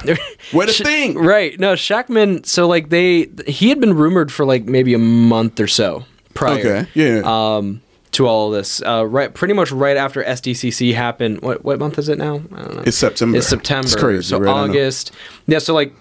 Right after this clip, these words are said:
Speaker 1: late August into early September, it was
Speaker 2: Yeah.
Speaker 1: like, yeah, Matt Shakman's probably gonna be coming on as the director. He's,
Speaker 2: Uh-huh.
Speaker 1: he's gonna be coming on.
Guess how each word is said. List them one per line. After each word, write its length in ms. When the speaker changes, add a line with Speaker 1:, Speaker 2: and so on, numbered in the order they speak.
Speaker 1:
late 400
August 540
into 520
early 220
September, 480
it 60
was 180
Speaker 2:
Yeah. 80
Speaker 1:
like, 140
yeah, 200
Matt 300
Shakman's 440
probably 320
gonna 160
be 140
coming 300
on 320
as 460
the 80
director. 460
He's, 100
Speaker 2:
Uh-huh. 280
Speaker 1:
he's 120
gonna 140
be 60
coming 220
on. 200